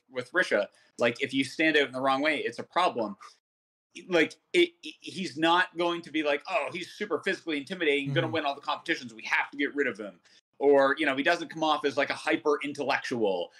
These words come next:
Speaker 1: or something like that. So he should probably be a fine middle of the pack player for the beginning. And so long as he, like, uh, gets some kind of an alliance early, like, there's no reason why someone like him should go,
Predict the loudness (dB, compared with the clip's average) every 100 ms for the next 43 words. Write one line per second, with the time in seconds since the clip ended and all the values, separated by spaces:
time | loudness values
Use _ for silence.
0 | -6 -4 -2 -2 0 0 2 4 2 0
1 | _ _ -2 4 4 4 0 -6 -2 -2
2 | -2 _ -20 -16 -2 2 2 2 2 2
3 | 0 2 2 2 0 -2 0 0 -2 -4
4 | -2 -2 -2 -6 -2 0 2 0 -4 _
5 | 0 0 2 0 0 0 0 2 0 -4
6 | -14 -6 -2 0 2 2 2 -2 -2 -2
7 | -2 2 0 0 -2 2 2 0 -2 -2
8 | -2 -6 -4 -2 -2 0 2 2 4 2
9 | 0 -2 0 0 2 0 2 0 0 _
10 | _ _ 2 4 6 6 4 4 2 2
11 | 2 2 0 0 0 2 0 0 -2 -4
12 | -2 -4 0 4 6 6 4